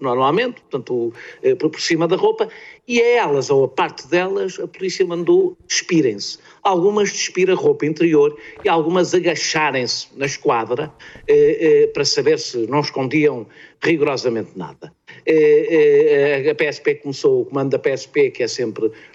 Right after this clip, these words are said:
leste a desmentir e a perguntar primeiro, a perguntar depois, eh, desmentir, di-, disse logo que isso seria um, eh, um absurdo, et cetera.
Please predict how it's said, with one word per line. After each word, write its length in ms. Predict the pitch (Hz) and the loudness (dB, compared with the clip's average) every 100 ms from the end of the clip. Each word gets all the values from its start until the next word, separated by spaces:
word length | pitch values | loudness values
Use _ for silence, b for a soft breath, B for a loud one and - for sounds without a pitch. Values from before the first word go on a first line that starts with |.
| - | -2
leste 360 | 139 135 - | 0 0 -2
a 20 | 139 | -4
desmentir 500 | 123 139 131 143 127 | -2 -2 -2 0 0
e 60 | |
a 60 | 120 | 0
perguntar 380 | 117 123 135 135 | -2 -2 -2 -2
primeiro, 520 | 151 156 170 170 170 B B B | 0 2 0 -2 -4 B B B
a 120 | 143 | -2
perguntar 380 | 135 139 139 135 | 0 -2 0 -4
depois, 500 | - 156 165 170 175 B B | -2 0 2 0 -6 B B
eh, 140 | 131 135 | 2 2
desmentir, 600 | - 131 131 196 175 135 | 0 -4 -4 -2 0 0
di-, 140 | 123 | 0
disse 280 | 98 120 - | 0 -4 -2
logo 200 | 139 - | -2 -2
que 100 | - | -6
isso 140 | 104 - | -8 -6
seria 260 | 113 117 | 0 0
um, 180 | 107 101 | -2 -8
eh, 440 | 98 95 95 98 95 | -8 -6 -4 -4 -4
um 160 | 98 | -4
absurdo, 580 | 107 - 214 220 147 120 | -4 0 4 4 2 -2
et 120 | 113 | -4
cetera. 320 | - 165 - | -4 -6 -6